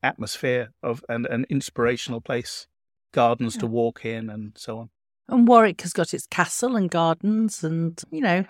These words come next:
Speaker 2: I think in a, an old town, towny way, I think Warwick s-, sounds ideal, even though it's a bit like Lancaster University, very modern campus, great cycle rides,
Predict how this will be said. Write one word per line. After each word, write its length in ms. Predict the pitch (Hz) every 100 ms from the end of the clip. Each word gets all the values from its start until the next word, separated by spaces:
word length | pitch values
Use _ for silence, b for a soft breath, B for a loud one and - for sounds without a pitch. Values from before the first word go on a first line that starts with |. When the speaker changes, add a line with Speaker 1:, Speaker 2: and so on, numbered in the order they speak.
| -
Speaker 2:
I 60 |
think 280 | 226 247 220
in 240 | - 208
a, 40 | 190
an 240 | 170 190
old 360 | 190 196 202 170
town, 480 | - 185 175 151 151 -
towny 340 | 190 175 170
way, 300 | 175 202 233
I 20 |
think 340 | 208 - 185 -
Warwick 300 | 190 190 -
s-, 300 | - - -
sounds 320 | 185 190 190
ideal, 480 | 196 190 233 214 180
even 240 | 185 185
though 80 | 180
it's 80 | 156
a 40 |
bit 100 | 196
like 120 | 160
Lancaster 520 | 160 202 208 156 - 143
University, 680 | 143 135 131 - - 131 - _ _
very 260 | - 170 170
modern 320 | 165 156 160
campus, 680 | 151 - 156 - 180 185 - _ _
great 280 | - 165 165
cycle 480 | - 165 160 - 170
rides, 460 | 165 175 170 170